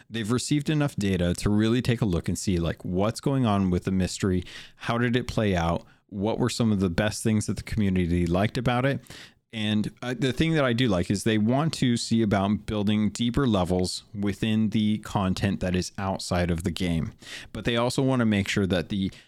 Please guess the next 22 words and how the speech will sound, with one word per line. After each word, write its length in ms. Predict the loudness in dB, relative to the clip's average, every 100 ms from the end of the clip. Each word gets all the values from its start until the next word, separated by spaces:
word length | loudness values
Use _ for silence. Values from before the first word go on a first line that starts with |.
| _
uh, 280 | -4 0 0
that 240 | 2 0 0
the 60 |
game 520 | -2 0 2 2 2 0
content 680 | 0 0 2 2 0 0 -4 -20 _
feels 380 | -4 0 0 -2
just 560 | -2 0 0 0 -2 -4
as 100 | -2
satisfying 840 | 0 2 2 -2 -2 0 0 0 -2
as 360 | -2 0 -2
the 120 | -6
content, 720 | -6 -2 0 0 0 -2 -4 -10 -6
um, 440 | -2 0 0 0
that 160 | 0 0
is 140 | 0
being 340 | -2 0 0
taken 400 | 0 0 0 -2
place 340 | 0 0 -2 -6 -8
outside 520 | -8 -6 -2 2 2
of 60 |
the 80 | 0
game, 340 | 0 -2 -2